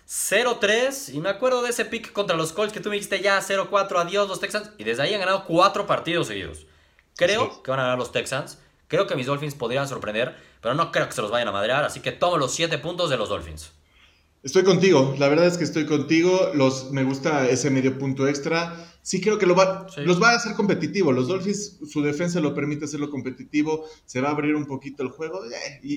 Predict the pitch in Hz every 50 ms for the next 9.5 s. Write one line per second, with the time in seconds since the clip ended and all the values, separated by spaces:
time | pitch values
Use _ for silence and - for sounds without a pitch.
0 | - - 151 139 - 151 147 - 165 160 165 156 151 147 147 143 139 127 120 -
1 | - 143 143 147 165 202 220 208 - 220 214 202 202 208 202 - 196 165 - 170
2 | 160 139 107 92 85 - - 165 175 - 170 151 151 165 160 - - 156 147 143
3 | 147 147 143 131 135 - 117 92 - 87 80 78 73 - - _ _ _ _ _
4 | _ _ _ _ _ _ _ _ _ _ _ _ _ _ _ - 160 170 180 175
5 | 170 151 139 135 156 147 147 139 139 151 147 - 175 160 143 147 139 139 139 127
6 | 135 139 123 123 123 143 143 - 156 139 127 113 113 107 104 101 107 123 135 156
7 | 165 170 190 170 147 147 156 151 151 143 127 120 123 127 143 175 180 196 196 196
8 | - - 131 123 123 123 139 131 135 143 135 127 - 127 117 120 117 120 117 -
9 | 104 98 95 92 87 - 90 85 85 -